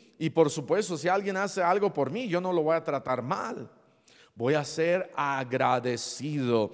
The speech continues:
Y ve lo que dice Colosenses tres quince. El agradecimiento, no solamente tenemos que ser agradecidos, pero ¿sabes que es un mandamiento? Y cuando no estás siendo agradecido, ¿se te cuenta como pecado?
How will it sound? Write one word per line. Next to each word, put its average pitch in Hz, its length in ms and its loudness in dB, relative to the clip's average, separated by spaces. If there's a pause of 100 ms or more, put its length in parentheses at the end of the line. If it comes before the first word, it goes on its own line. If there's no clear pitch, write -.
(440)
Y 202 920 6
ve 254 120 8
lo 302 100 2
que 269 80 -4
dice 254 240 2
Colosenses 220 720 2
tres 190 420 0
quince. 147 1040 -2 (460)
El 180 180 8
agradecimiento, 180 1300 4
no 254 140 -2
solamente 226 1120 0 (460)
tenemos 165 640 0
que 170 120 0
ser 156 220 2
agradecidos, 127 1000 0
pero 143 440 2
¿sabes 147 420 -4
que 156 180 -4
es 156 140 -6
un 165 180 -8
mandamiento? 117 1000 -4 (280)
Y 151 120 -2
cuando 147 360 0
no 143 160 0
estás 185 300 0
siendo 165 680 0
agradecido, 135 1300 0
¿se - 220 -8
te 104 120 -6
cuenta 127 360 -4
como 117 180 -4
pecado? 110 500 -4